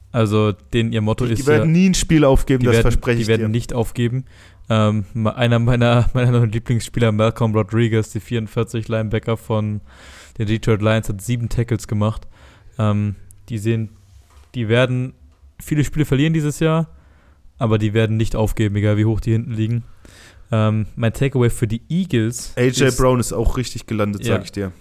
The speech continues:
Speaker 1: Mein Takeaway für die Eagles ist, dass die Kombination Jalen Hurts und A J Brown vielen Defensive Coordinators, äh,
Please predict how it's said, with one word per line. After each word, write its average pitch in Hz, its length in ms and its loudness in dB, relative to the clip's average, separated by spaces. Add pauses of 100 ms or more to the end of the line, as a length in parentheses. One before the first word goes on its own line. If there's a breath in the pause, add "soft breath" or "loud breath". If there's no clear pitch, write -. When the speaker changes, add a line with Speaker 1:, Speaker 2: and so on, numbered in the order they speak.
Speaker 1:
Mein 113 240 0
Takeaway 131 300 0
für 117 120 -4
die 123 100 -4
Eagles 147 240 -2
ist, 127 160 -10
dass 117 120 -4
die - 100 -10
Kombination 120 720 -2
Jalen 120 380 -2
Hurts 120 260 0
und 117 140 -10
A - 20 -10
J 113 300 -4
Brown 117 380 0 (380 loud breath)
vielen 160 480 -4
Defensive 123 440 -2
Coordinators, 113 840 -2
äh, 107 380 -2